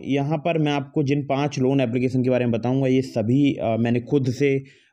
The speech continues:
अ, देखा है कि यहाँ से बहुत सारे लोगों का लोन अप्रूव हो जाता है। तो अगर आप एलिजिबल होंगे तो बहुत ही जल्दी लोन आपका अप्रूव हो सकता है। कुछ बातों का आपको विशेष ध्यान रखना है। हमेशा एनबीएफसी रजिस्टर्ड या बैंक रजिस्टर्ड एप्लीकेशन से ही लोन अप्लाई करना है। प्ले स्टोर में बहुत सारी फर्जी लोन एप्लीकेशन मौजूद हैं,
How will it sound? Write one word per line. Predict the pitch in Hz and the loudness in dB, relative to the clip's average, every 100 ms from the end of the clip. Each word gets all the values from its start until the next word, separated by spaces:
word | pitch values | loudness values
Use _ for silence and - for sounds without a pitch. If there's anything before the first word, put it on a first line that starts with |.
| - | -2
अ, | 117 | 0
देखा | 120 131 139 | 0 0 0
है | 139 | 0
कि | 131 | 0
यहाँ | 120 123 | 0 -2
से | |
बहुत | 123 131 131 | -2 -2 -2
सारे | 120 | 0
लोगों | 120 110 104 | 2 0 0
का | 123 | 0
लोन | 110 123 | 2 0
अप्रूव | - 110 120 120 | 0 -2 0 2
हो | |
जाता | 117 117 131 | 2 0 0
है। | 123 | 0
तो | |
अगर | 123 120 131 | 0 2 2
आप | 120 | 2
एलिजिबल | 113 117 113 | 2 2 2
होंगे | 104 127 | 2 0
तो | 139 127 | 0 -2
बहुत | 123 120 | 0 2
ही | 117 | 2
जल्दी | 98 110 | 2 2
लोन | 113 117 131 | 2 0 -2
आपका | 104 - 143 120 | -6 -6 -2 -2
अप्रूव | 98 131 | 0 2
हो | 131 | 2
सकता | 113 - - | 0 -6 -8
है। | 78 - _ - - _ - | -12 -14 _ -20 -20 _ -2
कुछ | 175 | 0
बातों | 170 156 160 | 2 2 2
का | 160 | 0
आपको | 139 151 | 0 -2
विशेष | 123 156 147 | 2 2 2
ध्यान | 143 143 | 2 2
रखना | 135 147 | 2 2
है। | 139 | 2
हमेशा | 135 139 | 2 2
एनबीएफसी | 139 131 139 135 131 | 2 4 2 0 0
रजिस्टर्ड | 120 - 139 139 | 0 -2 -2 0
या | 135 | 0
बैंक | 117 131 127 | 0 0 2
रजिस्टर्ड | 123 123 135 | 0 0 -2
एप्लीकेशन | 113 113 110 113 147 | 0 -2 -2 -2 -2
से | 139 143 | 0 2
ही | 143 | 2
लोन | 143 139 | 2 0
अप्लाई | 135 135 | 0 0
करना | 135 135 | 2 2
है। | 139 | 0
प्ले | 139 147 | 0 0
स्टोर | 143 147 | 0 0
में | 156 127 | 2 2
बहुत | 127 | 0
सारी | 135 147 | 0 0
फर्जी | 139 104 127 | 0 0 2
लोन | 147 143 | 2 2
एप्लीकेशन | 131 135 139 139 | 0 0 0 2
मौजूद | 131 127 131 | 2 2 2
हैं, | 160 202 | 0 -2